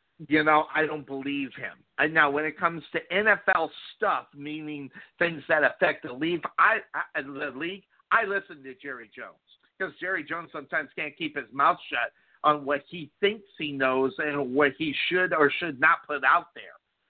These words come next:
But when it comes to players, you know, I don't believe anything that Jerry Jones says about players. Okay, you know, and, and not only that, Tony Romo still stands up for this Dez Bryant in the locker room. I, you know, I, okay,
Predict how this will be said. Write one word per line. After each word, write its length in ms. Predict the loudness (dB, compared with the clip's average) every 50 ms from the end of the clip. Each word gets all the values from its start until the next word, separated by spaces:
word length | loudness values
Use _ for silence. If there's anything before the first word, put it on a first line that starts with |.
| _ _ _ -8
But 180 | -6 -6 -6 -6
when 140 | -8 -8 -8
it 160 | -8 -6 -2
comes 220 | -4 -4 -4 -4 _ -10
to 80 | -10 -10 -10 -12 _
players, 540 | -8 -6 -6 -4 -4 -6 -6 -8 -8 -10 -12 -16 -18 -20 _ _ _ _ _ _ _ _ _ _ -10
you 220 | -4 0 2 2
know, 120 | 4 2 2
I 120 | 4 2 2
don't 160 | 2 0 -2
believe 400 | -6 -8 -6 -6 -6 -6 -8 -14 -16 -16 _ -10
anything 520 | -8 -8 -8 -8 -6 -2 -2 -2 0 2
that 240 | 2 2 2 2 0
Jerry 260 | 2 2 2 2 0 -4
Jones 240 | -6 -6 -6 -6 -10 -10
says 160 | -10 -10 -8
about 300 | -6 -2 -2 -2 -2 -2
players. 300 | -2 -2 -2 -2 -2 -4 _ _ -20 -20 -20 _ _ _ _ -8 -8
Okay, 280 | -4 2 4 4 4 4 0 -6 -20 -20 -12 -6
you 100 | -2 -2
know, 100 | -2 -2 -2
and, 160 | -4 -4 -4 -4 -4
and 200 | -4 -4 -2 -2
not 180 | -2 -2 0
only 220 | -2 -4 -4 -4 0
that, 260 | 2 4 4 4 2 -2 -6
Tony 240 | -10 -8 -8 -8 -8
Romo 400 | -4 -2 -2 -2 -2 -6 -10 -12 -12 -14 -10
still 180 | -10 -10 -10 -10 -10
stands 340 | -8 -6 -6 -6 -8 -4 -2
up 180 | -2 -4 -2 _
for 100 | -6 -6
this 180 | -4 -6 -10 -14 -6 0
Dez 220 | 4 4 4 2 4
Bryant 320 | 4 6 6 6 4 0
in 100 | -6 -10
the 100 | -10 -8 -2
locker 340 | 2 2 2 2 0 -4 -10
room. 200 | -8 -10 -10 -12 _ _ _ _ -20 -20 -8 0 2
I, 120 | 2 2 2 -2
you 140 | -4 -2
know, 160 | -2 -2 -2 -4 -6 -2
I, 160 | 0 0 0 -2 -4 _ _ -20 -20 _ -20 -20 -20 _ _ _ _ _ -6 -6
okay, 240 | -6 -6 -6 -8 -10